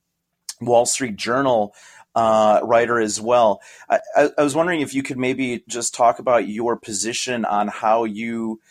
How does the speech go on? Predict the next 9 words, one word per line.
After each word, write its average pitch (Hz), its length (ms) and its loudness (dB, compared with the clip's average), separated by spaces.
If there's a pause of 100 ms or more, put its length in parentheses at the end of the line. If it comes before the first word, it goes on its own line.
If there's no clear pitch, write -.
(380)
um, 113 480 0 (160)
kind 156 180 -2
of 113 120 -6
bet 117 180 6
on 139 160 6
yourself, 127 600 2
or 120 200 0
you 117 200 -6
do 135 240 -6